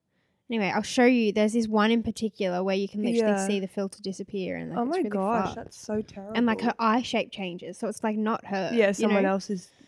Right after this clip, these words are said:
Speaker 2: yeah, got her on, yeah, a filter of her, I guess.
Speaker 1: Yeah. But posting it on her accounts. It's fucked.
Speaker 2: That's scary.
Speaker 1: Yeah.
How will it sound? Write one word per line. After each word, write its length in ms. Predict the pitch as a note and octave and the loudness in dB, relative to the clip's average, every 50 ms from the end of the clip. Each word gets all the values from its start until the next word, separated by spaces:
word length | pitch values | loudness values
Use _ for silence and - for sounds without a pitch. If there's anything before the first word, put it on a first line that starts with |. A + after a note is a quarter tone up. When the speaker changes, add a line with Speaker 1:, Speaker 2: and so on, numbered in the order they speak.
| _ _ _ _ _ - | _ _ _ _ _ -6
Speaker 2:
yeah, 240 | A3 G#3+ G3 G3+ - - | -4 -2 -2 -2 -4 -6
got 260 | - - G#3 - - - | -6 -6 -8 -6 2 4
her 300 | D#4 D4 C4+ C4 C4 A#3+ | 4 6 6 6 4 2
on, 240 | G3 G3 G3 G3 - _ _ _ _ _ _ _ _ _ _ - | 0 -2 -6 -8 -10 _ _ _ _ _ _ _ _ _ _ 0
yeah, 240 | G#3 G#3 F#3+ - - | 2 2 2 2 0
a 40 | G3 | -4
filter 420 | - - G3 F#3 - - G3 F3+ | -2 -2 -2 -2 -2 -2 -2 -2
of 120 | E3+ E3 | -4 -4
her, 280 | - - F3 E3 D#3+ D#3+ - | -6 -8 -8 -6 -6 -6 -8
I 80 | F3 | -10
guess. 260 | E3+ - F3 - A#3+ A#3+ | -8 -6 -4 -4 -4 -4
Speaker 1:
Yeah. 180 | A3+ G#3 E3+ - - B3+ - _ _ _ _ _ _ _ _ - _ _ _ - | -6 -8 -10 -14 -18 -20 -20 _ _ _ _ _ _ _ _ -20 _ _ _ -6
But 140 | B3+ A#3 A3+ | -4 -4 -2
posting 320 | A#3 B3 A#3+ - - B3 | -2 -4 -2 -2 -4 -4
it 20 | A3+ | -4
on 140 | A3 A3+ A3 | -4 -6 -6
her 180 | G3+ A3 G#3 | -4 -4 -6
accounts. 680 | G3+ G3 - G#3 G3 - - - - - - - - - _ - _ _ _ _ _ _ _ _ _ _ _ _ _ | -6 -6 -8 -10 -10 -12 -14 -18 -20 -20 -20 -20 -20 -20 _ -20 _ _ _ _ _ _ _ _ _ _ _ _ _
It's 80 | - - _ | -20 -20 _
fucked. 400 | - F#3+ G3 - - _ _ _ _ - - - _ _ _ _ | -12 -12 -12 -12 -16 _ _ _ _ -20 -20 -20 _ _ _ _
Speaker 2:
That's 240 | - A#3 A3+ - - | -2 -2 -2 -2 -6
scary. 640 | - - - G3+ F#3+ G3 G3 G3 F#3 F#3 F#3 F#3+ - | -14 -4 -2 0 2 2 2 2 2 2 0 0 -2
Speaker 1:
Yeah. 400 | G#3+ A3 A3 A3 A#3 A3 F#3+ - | -4 -6 -8 -8 -10 -12 -12 -14